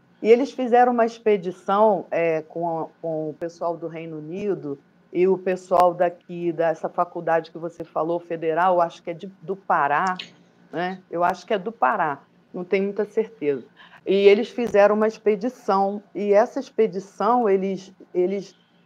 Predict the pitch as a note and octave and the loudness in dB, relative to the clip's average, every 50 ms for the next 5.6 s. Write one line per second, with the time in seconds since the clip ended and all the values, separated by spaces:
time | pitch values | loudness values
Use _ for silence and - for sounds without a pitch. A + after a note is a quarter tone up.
0 | _ _ - A#3 B3 B3 A#3 - - G#3+ A3 A#3 B3 B3+ A#3+ A3 F#3+ E3+ D#3+ - | _ _ 0 0 0 0 0 2 4 6 8 8 8 6 6 4 2 0 -4 -6
1 | - _ - G3 G#3 - - - - A#3 F#3 - _ _ _ _ _ _ _ - | -6 _ -4 -4 -4 -6 -12 -12 -12 -12 -12 -12 _ _ _ _ _ _ _ 2
2 | A#3+ B3+ D#4+ F4+ F4 C4+ F#3+ F#3+ E3+ F#3 G3+ A3+ A#3+ A#3 - - F#3+ F#3+ - - | 4 6 6 6 4 4 2 -4 0 2 6 6 6 6 4 2 -6 -8 -4 -4
3 | G3 F#3+ E3+ F#3+ F#3 G3 G3+ G3 G3 - - F#3+ F#3+ F#3+ - F#3 G3 F#3+ F#3+ - | -4 0 2 2 4 4 4 2 -2 -2 -4 -4 -4 -4 0 4 4 4 4 2
4 | F3 F3+ F3+ F3 F3 F#3+ G3 F3 F#3 F#3+ F#3 F#3 F#3 F#3+ F#3+ F3 E3+ F3 F3 D#3 | 2 2 4 4 2 0 0 -2 -4 -4 -4 -6 -4 -2 -2 -2 -2 -4 -4 -4
5 | F3 F3 D#3+ D#3 D3 C#3 C3+ B2 A2+ A2+ - | -4 -6 -4 -6 -6 -4 -4 -6 -8 -10 -16